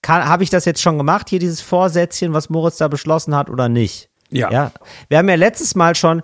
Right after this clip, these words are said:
Speaker 1: über Februar geredet, ne? Da haben wir
Speaker 2: Ja.
Speaker 1: gesagt, neuen Bekannten kennenlernen. Das kommt ja
Speaker 2: Genau.
Speaker 1: noch. Aber da können wir uns jetzt schon, da kannst du jetzt schon die Weichen stellen. Aber für Januar müssen wir noch, äh, eine kleine neue Sache lernen.
Speaker 2: Oh, das wär
Speaker 1: Und,
Speaker 2: knapp, ne? Das ist
Speaker 1: ähm,
Speaker 2: nur noch eine Woche, ey.
Speaker 1: Ja,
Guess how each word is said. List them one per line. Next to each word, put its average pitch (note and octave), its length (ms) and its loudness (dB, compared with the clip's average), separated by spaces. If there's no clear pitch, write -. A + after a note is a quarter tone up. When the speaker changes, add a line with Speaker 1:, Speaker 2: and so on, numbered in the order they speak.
Speaker 1:
über D3+ 200 2
Februar G3 520 2
geredet, F2 440 -4
ne? D#3 240 0
Da D3 120 2
haben D#3 100 2
wir E3+ 80 2
Speaker 2:
Ja. C3+ 160 4
Speaker 1:
gesagt, D#3 240 0
neuen D3+ 220 0
Bekannten D#3+ 360 0
kennenlernen. A2 360 -4
Das D3+ 180 -2
kommt G#3 280 0
ja D3+ 60 6
Speaker 2:
Genau. C3+ 200 4
Speaker 1:
noch. G2 160 -2
Aber A2+ 80 4
da C3+ 100 2
können F#3 220 2
wir F#3 80 4
uns F3 120 0
jetzt G3+ 200 2
schon, G#3 120 0
da F3+ 80 2
kannst F#3+ 240 0
du - 40 0
jetzt F#3 120 0
schon F#3+ 120 0
die E3 100 -2
Weichen E3 300 2
stellen. G#2+ 340 -2
Aber D3+ 440 4
für - 140 -2
Januar C3+ 600 2
müssen G3+ 320 0
wir D3 100 2
noch, C3+ 300 0
äh, D#3 100 2
eine F#3 260 2
kleine F#3+ 400 2
neue F3+ 240 2
Sache F#3 240 2
lernen. F2 400 -4
Speaker 2:
Oh, A#2+ 260 -4
das C3+ 160 -2
wär C#3+ 100 4
Speaker 1:
Und, D#3+ 100 4
Speaker 2:
knapp, A3 180 0
ne? C3+ 80 0
Das D#3 160 2
ist D3+ 80 0
Speaker 1:
ähm, F#3+ 60 2
Speaker 2:
nur E3 100 4
noch C#3 60 4
eine B2 100 0
Woche, F3+ 240 2
ey. F#2 160 -4
Speaker 1:
Ja, F3+ 240 4